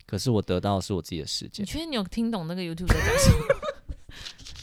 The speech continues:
Speaker 2: 不是，因为你这样纯粹就只是在讲说你现在会取舍了，可是你应该是在说你曾经在意对错，现在你只在意取舍，是这样吗？
Speaker 1: 不是，
Speaker 2: 是一个这个转变
Speaker 1: 这是一个，对，这是一个
Speaker 2: 才是重点。
Speaker 1: 转变的过程，它是一个权重，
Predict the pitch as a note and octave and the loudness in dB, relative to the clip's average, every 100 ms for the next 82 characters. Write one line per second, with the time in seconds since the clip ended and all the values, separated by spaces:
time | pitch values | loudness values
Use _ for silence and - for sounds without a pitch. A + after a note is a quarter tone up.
0 | - - - - F4+ A4+ G4 C4 G4 - | -18 -20 -6 -2 0 0 -2 -4 -6 -6
1 | C#4 F#4+ - F4 A3 B3 D4+ E4 G#3 F#3 | -6 -6 -6 -8 -8 -10 -8 -4 -4 -2
2 | A#3 A#3+ B3+ - G3+ F#3+ A#3+ B3 A#3 - | 0 -2 -2 -8 -4 2 2 4 0 -2
3 | D3+ D3+ - F2+ D2 D#2 A#3 A#3+ A#3+ G3 | -12 -10 -10 -10 -14 -10 -8 -6 -8 -8
4 | A#3+ C4+ C#4 D4 C#4+ B3+ A#3 F3 F#3+ F#3 | -6 -6 -2 -4 -4 -6 -6 -6 -8 -6
5 | G#3+ G#3+ G3 F#3+ F#3+ F3 - F3+ D3+ - | -4 -2 -2 -2 -4 -6 -6 -8 -6 -6
6 | F#3+ E3 D#3 C#3+ D3+ C#3 C3+ - - - | -6 -6 -12 -12 -10 -10 -10 -14 -16 -16
7 | - - - - E3 D#3 - G#3+ - - | -16 -18 -14 -12 -10 -10 -12 -16 -14 -12
8 | - - - - A#3 E3+ E3+ F#3 F3+ - | -12 -16 -20 0 2 4 2 2 0 2
9 | G3 F#3 E3 B2+ G2+ D3+ C#3+ G3 A3 E3 | 4 6 6 6 6 8 8 6 6 6
10 | D3+ B2+ - C3+ F#2 C3+ A2+ - G#2 D#2+ | 6 2 0 0 2 2 0 2 4 4
11 | - - - D3+ F3 B2+ - G2+ E2+ E2 | 0 -6 0 0 2 0 0 -2 -2 -4
12 | - G2 | -2 -2